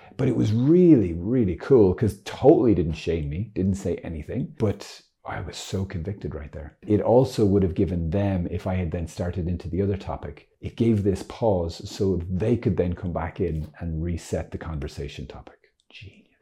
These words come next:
But I never told you. When is it okay to gossip? Are you ready? Get your pens out for this one. It is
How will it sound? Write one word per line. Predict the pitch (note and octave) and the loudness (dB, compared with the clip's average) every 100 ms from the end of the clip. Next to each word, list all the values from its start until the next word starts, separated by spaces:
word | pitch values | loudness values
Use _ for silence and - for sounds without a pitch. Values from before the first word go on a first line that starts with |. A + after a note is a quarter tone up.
| _ _ _ - | _ _ _ 2
But | C3+ | 4
I | |
never | B2 A#2+ | 4 2
told | A#2 B2+ A#2+ | 0 0 -2
you. | D2 - _ - | -4 -14 _ -2
When | A2 C3 C#3 | 2 4 4
is | A#2+ F#2+ | 2 2
it | F#2+ | 0
okay | E2+ F#2 - D#2 E2 G2 - | 0 -2 -4 -4 -4 -6 -6
to | - | -2
gossip? | G#3 A3+ - - - _ - | 0 0 -4 -12 -16 _ -2
Are | |
you | A#2+ | 2
ready? | B2 F3 E3+ - - | 4 4 0 -6 -2
Get | G#2 | -2
your | - | 0
pens | D3 D3 D3+ | 2 6 6
out | - | 6
for | - | 6
this | A#2 A#2+ G#2 | 4 4 2
one. | D3 | 2
It | A#2+ A#2 A2+ A2+ A#2+ - | 6 6 8 6 4 2
is | A2 A2+ | 4 4